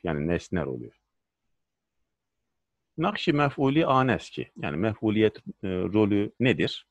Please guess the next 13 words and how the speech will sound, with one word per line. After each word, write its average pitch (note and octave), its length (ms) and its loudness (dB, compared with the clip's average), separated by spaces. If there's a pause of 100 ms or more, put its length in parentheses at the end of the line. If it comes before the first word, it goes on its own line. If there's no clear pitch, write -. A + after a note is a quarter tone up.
Şudur. - 460 -4 (800)
Kelime C#3 540 2 (1080)
mef'ul G#2+ 580 0
vaki C#2+ 360 0
şevet. A#1+ 340 -8 (880)
Mef'ul E3 340 0
olarak D2+ 420 0
bulunur. B1 460 -6 (420)
Nesne G2+ 340 -4
olarak C2 340 -6
bulunur. - 340 -20
Yani B2 460 2 (840)
neticeyi C#3 1000 2